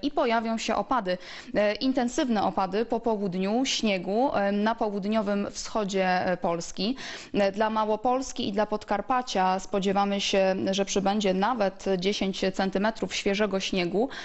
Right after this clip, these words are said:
W Bieszczadach spadnie dzisiaj piętnaście centymetrów. E, tutaj dla województwa podkarpackiego obowiązuje, no, ostrzeżenie, e, meteorologiczne drugiego stopnia właśnie przed intensywnymi opadami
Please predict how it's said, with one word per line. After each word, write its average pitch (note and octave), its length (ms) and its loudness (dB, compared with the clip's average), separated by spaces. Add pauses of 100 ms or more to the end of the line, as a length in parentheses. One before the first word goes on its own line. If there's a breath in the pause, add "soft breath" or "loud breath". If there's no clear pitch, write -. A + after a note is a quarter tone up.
(140 loud breath)
W F#3+ 120 0
Bieszczadach G3+ 720 0
spadnie F#3+ 360 -2
dzisiaj F#3+ 280 0
piętnaście G#3+ 520 2
centymetrów. F#3+ 840 0 (320 loud breath)
E, G3+ 160 4
tutaj G#3 460 0 (100)
dla G3+ 140 2
województwa G3+ 540 0
podkarpackiego A3+ 840 0
obowiązuje, G3+ 800 2
no, G3 260 -2
ostrzeżenie, G#3+ 720 2 (260)
e, F#3 120 2
meteorologiczne F#3+ 960 2
drugiego G3+ 520 2
stopnia G3 380 -2
właśnie G#3 460 0 (400 loud breath)
przed G#3+ 240 0
intensywnymi G#3 720 0
opadami G3+ 360 0